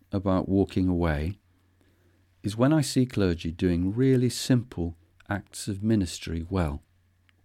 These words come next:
The other week, I watched a local vicar lead a Remembrance Sunday act of placing wreaths of poppies on a war memorial. It was in a crowd of hundreds of people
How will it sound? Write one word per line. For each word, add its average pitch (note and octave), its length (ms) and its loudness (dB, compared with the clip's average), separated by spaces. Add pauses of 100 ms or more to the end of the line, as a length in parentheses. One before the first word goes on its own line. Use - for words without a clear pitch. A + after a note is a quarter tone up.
(1000)
The B2 100 2
other A#2+ 180 4
week, G#2+ 460 2 (640)
I G2+ 80 2
watched - 640 -4 (720)
a G#2 80 0
local A#2 340 4
vicar G2+ 340 -2
lead F#2 260 2
a F#2+ 60 2
Remembrance G2 640 2
Sunday E2+ 640 0
act - 440 -10 (380)
of G#2 200 -6
placing G2 560 0
wreaths F#2 520 2
of F2 200 -6
poppies F2+ 540 -4 (440)
on F#2+ 140 0
a F#2 60 2
war F2+ 340 2
memorial. D#2 560 -2 (1800)
It - 140 -10
was A#2+ 480 -4 (100)
in B2 140 6
a A#2 40 0
crowd A#2 380 4
of G2+ 120 -6
hundreds C3+ 440 2
of B2+ 160 -6
people F2 460 -2